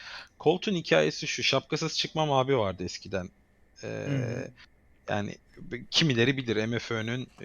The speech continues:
Speaker 1: galiba bir pet-, yani bir yakıt istasyonunun şeyi, reklamında vardı, Şapkasız Çıkmam abi. Bunun hikayesi de oraya varıyor aslında, yani koltuksuz çıkmam abiye varıyor. Yani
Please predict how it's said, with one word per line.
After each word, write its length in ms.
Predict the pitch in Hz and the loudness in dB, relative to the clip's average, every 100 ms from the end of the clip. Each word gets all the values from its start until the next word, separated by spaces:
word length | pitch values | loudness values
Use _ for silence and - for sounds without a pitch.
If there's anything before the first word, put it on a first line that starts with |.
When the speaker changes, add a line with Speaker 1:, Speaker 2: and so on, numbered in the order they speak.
| 123 | -6
Speaker 1:
galiba 600 | 117 110 101 110 120 - - - | 2 2 2 2 2 2 -10 -16
bir 80 | - | -14
pet-, 460 | - 117 - - | -4 -4 -4 -14
yani 160 | 90 78 - _ _ _ _ _ _ | -12 -14 -18 _ _ _ _ _ _
bir 60 | 117 | -4
yakıt 300 | 120 - 135 | 0 0 -2
istasyonunun 640 | - 120 104 - 110 117 | -2 -2 -2 -4 -6 -2
şeyi, 480 | - 120 113 107 - 104 | 0 2 2 0 -2 -2
reklamında 540 | 104 120 110 110 110 | -2 -2 -6 -2 0
vardı, 240 | 98 87 | 0 -2
Şapkasız 480 | - 101 - 104 - | -4 -4 -4 -10 -4
Çıkmam 360 | - - 113 104 | -4 -4 -6 -4
abi. 260 | 98 151 196 - - - - | -6 -8 -10 -14 -14 -14 -2
Bunun 120 | 208 | 2
hikayesi 460 | 196 - 151 143 - | 2 8 8 6 2
de 60 | |
oraya 320 | 170 165 113 90 | 2 4 2 0
varıyor 240 | 82 76 | -6 -8
aslında, 320 | 82 - 98 | -10 -12 -6
yani 160 | 92 - | -6 -8
koltuksuz 520 | - 139 - 147 - | -4 -6 -4 -10 -6
çıkmam 400 | - - 139 123 | -8 -6 -6 -2
abiye 320 | 113 110 107 | -2 -2 -4
varıyor. 240 | 95 82 98 | -6 -8 -4
Yani 280 | 110 110 | -4 -4